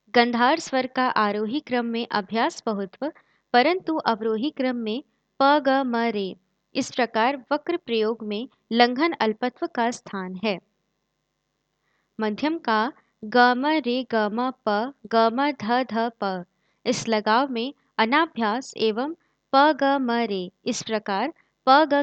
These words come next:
की संगति में लंघन अल्पत्व का स्थान है। पंचम स्वर आरोही अवरोही में अधिक से अधिक न्यास युक्त प्रयोग होने के कारण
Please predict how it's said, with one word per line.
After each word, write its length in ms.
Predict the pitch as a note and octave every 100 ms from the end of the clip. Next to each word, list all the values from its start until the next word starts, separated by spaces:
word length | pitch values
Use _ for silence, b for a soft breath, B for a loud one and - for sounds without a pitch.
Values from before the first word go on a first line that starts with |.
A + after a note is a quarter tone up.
| C#4
की 100 | C#4+
संगति 540 | - G#3+ G#3+ A3 D#4
में 240 | D4+ G#3+ B3 _ _ A3+
लंघन 420 | B3+ C4 D4 F4
अल्पत्व 480 | A3+ G#3+ B3 - E4
का 260 | - A3+ A#3+
स्थान 440 | - - F#3+ F#3+
है। 220 | F#3+ A3 F3 _ _ _ _ _ _ _ _ _ _ _ _ _ _ _ _ _ -
पंचम 360 | C4 C4 F4+
स्वर 380 | G4 - A3+ C#4 -
आरोही 460 | G#3+ G#3+ A3+ B3+ E4+ -
अवरोही 460 | G#3+ A3 A3 C#4+
में 240 | C#4+ G#3 C#4 b b
अधिक 280 | - A#3 D4+
से 160 | - C4
अधिक 320 | - G3+ A#3 _ -
न्यास 360 | A3+ B3+ F4 -
युक्त 240 | C4 -
प्रयोग 460 | D4 G#3+ G#3 A#3+ -
होने 220 | G#3 A3+ A3+
के 160 | G3+ -
कारण 380 | G3 F3+ G#3